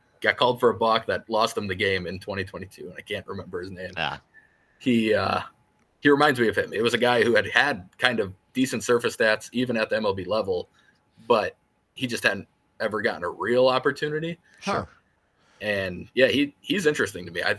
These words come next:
Speaker 1: I could definitely see him helping the Brewers bullpen at some point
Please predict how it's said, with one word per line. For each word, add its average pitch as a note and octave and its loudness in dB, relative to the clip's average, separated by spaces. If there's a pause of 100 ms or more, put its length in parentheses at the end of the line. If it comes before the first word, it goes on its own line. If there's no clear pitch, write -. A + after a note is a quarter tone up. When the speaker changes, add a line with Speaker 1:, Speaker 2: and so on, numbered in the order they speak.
(200)
Speaker 1:
I C#3 2
could G#2 2
definitely A2+ -2
see F#2+ -8
him F#2+ -8
helping F2+ -6 (200)
the F2+ -20
Brewers F2 -8
bullpen - -10 (160)
at E2+ -10
some - -14
point - -18